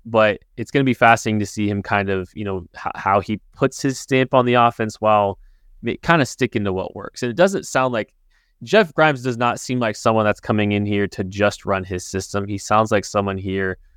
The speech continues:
that's gonna come in and be, you know, flexible to the strengths of his team, which is what a lot of good offensive coordinators do. You know, good offensive coordinators are not just going to try to build a system and we're gonna run it into your, you know, r-, ram it into your heads regardless of whether or not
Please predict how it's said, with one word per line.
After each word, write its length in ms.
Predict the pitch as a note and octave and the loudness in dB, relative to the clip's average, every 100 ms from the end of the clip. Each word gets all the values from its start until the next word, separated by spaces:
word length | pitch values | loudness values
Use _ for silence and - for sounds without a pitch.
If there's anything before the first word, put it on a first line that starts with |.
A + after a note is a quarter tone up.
| _ | _
that's 200 | A2 G#2 | -2 0
gonna 180 | A2 G#2 | 0 -2
come 240 | - G2+ | 0 -2
in 80 | G2+ | -2
and 160 | G2 F#2+ | -2 -4
be, 420 | G2+ G2 F#2+ G2+ _ _ _ - - | -4 -2 -4 -8 _ _ _ -20 -6
you 140 | A2 | -2
know, 100 | F#2+ | -2
flexible 760 | - G#2+ G2+ - G2 G2 F#2 - | 0 2 2 0 -4 -2 -4 -6
to 460 | - G2+ G2 G2 F#2 | -8 -4 -2 -2 -4
the 100 | F#2+ | -6
strengths 380 | - G2 F#2 | -4 -4 -2
of 100 | G2 | -4
his 180 | F#2 F2+ | -4 -4
team, 240 | - F#2+ A2 | -6 -8 -4
which 140 | E3+ | -4
is 80 | F3+ | 2
what 180 | G3 - | 2 2
a 80 | C#3 | 4
lot 220 | C#3 C#3+ | 6 6
of 80 | A#2+ | 4
good 100 | A#2+ | 4
offensive 460 | A#2 A2+ G#2+ G2+ - | 4 2 -4 -12 -6
coordinators 520 | G#2+ G2 F#2+ F2+ F#2 | -4 -4 -4 -8 -12
do. 140 | - - _ _ _ - | -12 -12 _ _ _ -12
You 80 | A2 | -2
know, 160 | G#2+ G2 | 0 0
good 180 | B2+ C3+ | 4 6
offensive 400 | C#3 C3 A2 - | 6 2 -6 -2
coordinators 480 | A#2 G#2+ G2+ F#2+ | 0 2 0 -2
are 80 | G2 | -2
not 240 | G2 G2+ - | 0 -2 -4
just 180 | G2 - | -10 -6
going 200 | G2+ F#2 | -6 -4
to 60 | |
try 240 | F2 G2 G2 | -4 0 0
to 100 | F2+ | 0
build 260 | G2 G2+ | 0 2
a 60 | G2 | 0
system 500 | - F#2+ - G2 F#2+ | -4 -8 -4 -4 -4
and 160 | F2+ - _ _ - | -12 -14 _ _ -8
we're 140 | A2+ G#2+ | -2 2
gonna 180 | G#2 | 2
run 180 | G2 G#2 | 4 4
it 140 | G2+ G2+ | 2 0
into 160 | G2 | -2
your, 260 | F#2+ F#2+ - | -2 -4 -6
you 100 | - | -4
know, 240 | G2+ F#2+ - | -4 -4 -4
r-, 160 | G2+ F2 | -6 -2
ram 220 | A2+ A2+ | 0 2
it 40 | |
into 140 | G#2+ G2+ | 0 0
your 80 | F#2+ | 2
heads 260 | G#2 G2 | 2 2
regardless 420 | G2 G2 F#2+ F#2+ | -2 0 0 0
of 120 | G2 F#2 | -2 -2
whether 340 | F#2+ F#2+ F#2+ | -2 0 -2
or 60 | F#2 | -2
not 280 | F#2 F#2 | -2 -4